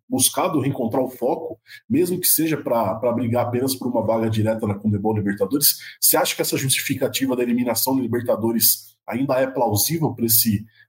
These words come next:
rendimento abaixo do esperado do Palmeiras nesse momento, Tainá?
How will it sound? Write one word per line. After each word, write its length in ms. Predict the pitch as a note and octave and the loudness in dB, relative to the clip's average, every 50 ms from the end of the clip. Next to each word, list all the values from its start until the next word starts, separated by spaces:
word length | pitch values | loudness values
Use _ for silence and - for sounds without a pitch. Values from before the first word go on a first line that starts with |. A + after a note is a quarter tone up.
| _ _ _ - | _ _ _ -2
rendimento 480 | - A#2+ A2 A2 G#2 A2+ B2+ B2 A#2 | 0 0 2 2 2 0 0 -2 -2
abaixo 360 | G#2+ F#2 A2 A#2 A#2+ - C#3 | -2 0 0 0 0 0 0
do 40 | A#2 | 0
esperado 440 | A2 - - A#2 G#2+ A2+ A2+ G#2+ G#2 | 0 0 0 0 2 2 2 2 0
do 120 | G2+ G#2+ | -2 -2
Palmeiras 720 | - G2+ F#2+ G2+ A2 A2+ A2+ A2+ G#2+ A2 - - - - _ _ _ _ _ | -2 0 0 2 2 2 2 0 0 0 -2 -4 -6 -10 _ _ _ _ _
nesse 260 | A2+ B2+ B2+ - - | 0 0 2 2 2
momento, 400 | A3 G3 F#2 G2+ B2 - - - | 2 2 2 0 0 -2 -4 -2
Tainá? 380 | - - B2+ A2 G2 - - - | -2 0 0 0 0 -2 -6 -12